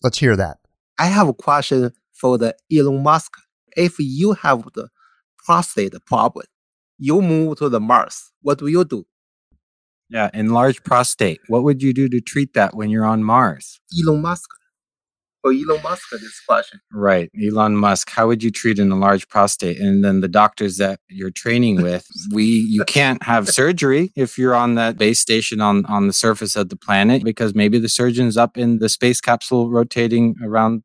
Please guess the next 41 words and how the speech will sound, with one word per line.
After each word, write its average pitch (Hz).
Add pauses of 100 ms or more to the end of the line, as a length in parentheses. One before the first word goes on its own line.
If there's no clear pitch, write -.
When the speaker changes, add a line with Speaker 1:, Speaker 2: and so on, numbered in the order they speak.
(120)
Speaker 3:
in 113
space. - (420)
What 113
do 135
you 151
do? 170 (380)
You 120
do 180
Tuina, 151 (380)
and 127
you 135
shrink 160
the 151
prostate 139
within 127
a 117
few 131
hours 120
or, 101
or 107
less. 107 (420)
Right 123
Speaker 2:
Right. 139
Speaker 3:
away. 139
Speaker 2:
Right -
Speaker 3:
It's 117
Speaker 2:
away. -
Speaker 3:
very 131
immediate. 135 (340)
You 113
just 135
need 139 (100)
correct 135
training. 143 (480)
<laughs> -
Speaker 1:
Thank 151
you. 131
Elon 135
Musk 160
is 131
gonna, 139